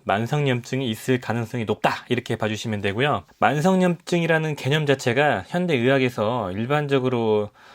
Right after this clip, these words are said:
받아들여지는 게 아니기 때문에 이 검사법이 특별한 게 없고요. 확립되어 있는 것도 없습니다. 그리고 만성염증이라는 것 자체가, 어, 확실하게 확인할 수 있는 방법이 없다는 거죠. 그래서 지금 제가 말씀드리는 거는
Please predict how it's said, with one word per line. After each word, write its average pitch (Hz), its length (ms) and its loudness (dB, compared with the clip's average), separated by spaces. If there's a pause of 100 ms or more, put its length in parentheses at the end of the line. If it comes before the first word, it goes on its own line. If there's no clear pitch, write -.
(120)
받아들여지는 127 840 0
게 113 100 0
아니기 113 420 0
때문에 104 420 -2
이 98 120 -6
검사법이 131 1200 -2
특별한 147 380 -2
게 135 80 -4
없고요. 110 580 -2
확립되어 170 380 -2
있는 135 160 0
것도 107 200 -2
없습니다. 87 600 -4
그리고 113 580 -2
만성염증이라는 151 840 0
것 139 80 0
자체가, 135 680 2 (300)
어, 92 100 -8
확실하게 151 480 -2
확인할 190 320 -2
수 - 100 -6
있는 123 180 0
방법이 104 320 -2
없다는 117 420 0
거죠. 98 380 -4 (200)
그래서 120 300 -2
지금 143 380 -2
제가 131 160 0
말씀드리는 135 600 0
거는 120 460 -4